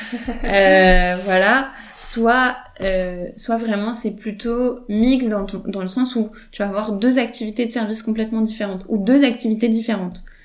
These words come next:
Speaker 2: Euh,
Speaker 1: T'as des
Speaker 2: prenons
Speaker 1: exemples ?
Speaker 2: quelques exemples. Euh, il y a des urgentistes qui ont une grosse appré-, appétence, pardon,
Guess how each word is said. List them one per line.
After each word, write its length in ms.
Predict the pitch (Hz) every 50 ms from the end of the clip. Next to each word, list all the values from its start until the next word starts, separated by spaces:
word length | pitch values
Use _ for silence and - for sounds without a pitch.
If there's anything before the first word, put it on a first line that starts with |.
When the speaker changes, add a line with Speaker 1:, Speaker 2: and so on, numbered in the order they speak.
| - -
Speaker 2:
Euh, 380 | 214 196 190 185 185 185 185 185
Speaker 1:
T'as 20 |
des 60 | 185 233
Speaker 2:
prenons 320 | 220 214 220 233 240 -
Speaker 1:
exemples ? 40 | 220 262 240 240 226
Speaker 2:
quelques 220 | 240 240 226 208 226
exemples. 680 | 220 202 208 202 202 190 185 180 175 - - - - -
Euh, 380 | 185 185 180 175 175 170 170 170
il 60 | - 185
y 40 | 190
a 60 | 185
des 400 | 185 196 196 190 190 185 185 196
urgentistes 520 | 196 196 190 190 185 185 - 277 277 269
qui 80 | - 254
ont 40 | 208
une 120 | 190 185
grosse 220 | 196 240 262 262 269
appré-, 300 | 226 - - 214 196 - - -
appétence, 640 | 208 202 202 226 220 220 - 208 226 269 277 269
pardon, 380 | - 202 185 180 185 202 240 254